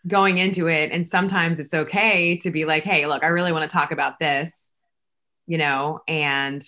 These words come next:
let's see if we're gonna go there." You know what I mean? It's kinda like there's a fine line too, to talking about things that might not be the most fun thing for someone to talk about.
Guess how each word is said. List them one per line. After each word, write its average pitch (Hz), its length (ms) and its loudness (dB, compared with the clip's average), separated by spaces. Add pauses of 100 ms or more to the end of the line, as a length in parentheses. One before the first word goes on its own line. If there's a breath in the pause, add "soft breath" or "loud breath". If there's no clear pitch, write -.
(140)
let's 151 300 -4
see 151 200 -2
if 143 140 -4
we're 147 100 -4
gonna 143 160 -4
go 165 220 0
there." 120 260 -2
You 175 80 0
know 196 100 4
what 196 60 4
I 190 60 2
mean? 175 220 2
It's 170 100 -4
kinda 175 240 0
like 160 180 0
there's 165 160 -2
a 165 60 -4
fine 165 300 0
line 156 260 0
too, 165 500 0
to 160 140 -8
talking 160 380 -2
about 147 340 -2
things 147 320 -6
that 127 160 -8
might 143 180 -4
not 143 180 -6
be 139 180 -6
the 135 100 -10
most 135 280 -10
fun 139 260 -8
thing 135 260 -10
for 135 100 -14
someone 131 440 -10
to - 100 -18
talk 175 240 -2
about. 123 260 -8